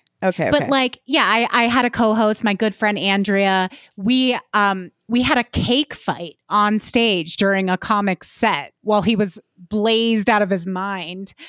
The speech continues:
Speaker 2: It was the funniest thing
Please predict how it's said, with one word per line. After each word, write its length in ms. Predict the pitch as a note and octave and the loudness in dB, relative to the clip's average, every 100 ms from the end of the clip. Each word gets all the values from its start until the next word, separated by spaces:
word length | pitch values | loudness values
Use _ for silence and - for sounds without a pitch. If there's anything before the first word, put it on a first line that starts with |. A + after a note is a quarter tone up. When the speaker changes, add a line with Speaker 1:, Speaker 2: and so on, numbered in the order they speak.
| - - _ _ | -20 -20 _ _
Speaker 2:
It 200 | B3 B3+ | -2 -2
was 480 | C4 A#3+ A3+ A3+ - - _ _ _ _ - | 0 2 2 0 -4 -12 _ _ _ _ -6
the 160 | F#3+ C4 | -2 -2
funniest 800 | - C4 B3 B3+ B3 A3 - | -2 0 2 4 2 0 -4
thing 460 | A3 F#3+ E3 D#3+ | 0 2 2 -2